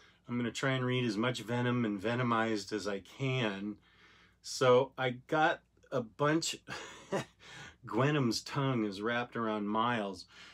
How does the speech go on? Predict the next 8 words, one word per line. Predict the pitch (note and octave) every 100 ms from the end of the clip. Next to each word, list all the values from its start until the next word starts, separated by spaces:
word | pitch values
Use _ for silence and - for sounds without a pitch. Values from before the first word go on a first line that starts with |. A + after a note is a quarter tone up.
| - -
But | -
I |
got | D#3+ D#3+
a | E3+
bunch | G#2+ B2+ D3+ D#3+ - - -
of | B2+ B2 A2+ - -
crazy, | - C3+ C3+ C3 C#3 C3 B2+ - _ _ _ - - _ - - - _ _ - _ _ _ _ _ _ _ -
uh, | A2 G#2 -